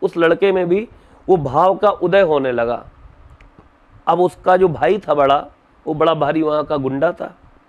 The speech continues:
बाहुबली। उसने कहा कि, "भाई, मेरा भाई का स्वभाव बदलता जा रहा है, ये तो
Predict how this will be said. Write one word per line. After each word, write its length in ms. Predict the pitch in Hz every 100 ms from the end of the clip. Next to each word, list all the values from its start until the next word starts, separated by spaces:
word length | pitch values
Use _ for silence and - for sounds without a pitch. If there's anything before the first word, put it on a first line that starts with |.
| _ _ _ -
बाहुबली। 540 | 127 131 156 160 156 - _ _ _ _ _ _ _ _ _ - - - -
उसने 300 | 147 165 180
कहा 300 | 156 117 147
कि, 120 | 175
"भाई, 280 | 139 151 - _ _ _ _ _ _ -
मेरा 260 | 151 165 190
भाई 360 | 156 135 175
का 100 | 190
स्वभाव 360 | 202 - 151 175
बदलता 380 | 185 190 180 196
जा 180 | 196 196
रहा 100 | 190
है, 80 |
ये 80 | 185
तो 300 | 180 160 143